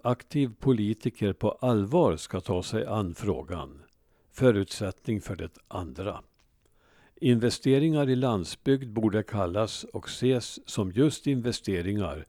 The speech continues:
och inte som bidrag och allmosor." Slut på citatet. Och så kommer det ett nytt. "Hur länge dröjer det, månntro, innan alla skolor i övre Klarälvdalen är nedlagda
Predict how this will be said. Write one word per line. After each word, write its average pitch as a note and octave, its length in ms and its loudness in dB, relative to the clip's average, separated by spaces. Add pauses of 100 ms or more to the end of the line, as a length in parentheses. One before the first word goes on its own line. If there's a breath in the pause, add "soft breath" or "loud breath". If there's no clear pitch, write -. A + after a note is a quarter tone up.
(140 soft breath)
och A#2+ 320 2
inte A2 420 -2
som G2+ 280 -2
bidrag F2 600 -2
och E2 260 -6
allmosor." F#2+ 840 -4 (640)
Slut D3+ 380 2
på D#3 120 -2
citatet. D2+ 640 -6 (380 soft breath)
Och F#2+ 140 -4
så C3 140 -2
kommer F3 280 0
det A#2+ 100 0
ett - 160 -10
nytt. - 420 -10 (1160 soft breath)
"Hur F#3+ 260 8
länge C3+ 380 2
dröjer G#2 360 0
det, G2 140 0
månntro, F2+ 680 -2
innan A2 500 -2
alla C3+ 340 0
skolor G2+ 520 2
i G2+ 160 -4
övre G#2+ 420 2
Klarälvdalen G2+ 1120 0
är G2 200 -2
nedlagda A2+ 840 -2